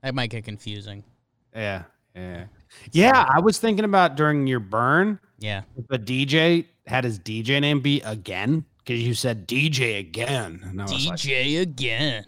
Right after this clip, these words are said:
Speaker 2: "D J Again, back on it."
Speaker 1: No, I thought it'd be fun to go with just actually being, like, the sketchy wedding D J.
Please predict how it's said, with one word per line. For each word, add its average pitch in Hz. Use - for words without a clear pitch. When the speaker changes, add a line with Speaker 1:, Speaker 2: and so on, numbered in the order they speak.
Speaker 2:
"D 139
J 151
Again, 127
back 123
on 127
it." 98
Speaker 1:
No, 160
I 175
thought 214
it'd 220
be 208
fun 175
to 156
go 143
with 139
just 135
actually 139
being, 120
like, 107
the 113
sketchy 107
wedding 101
D 98
J. 101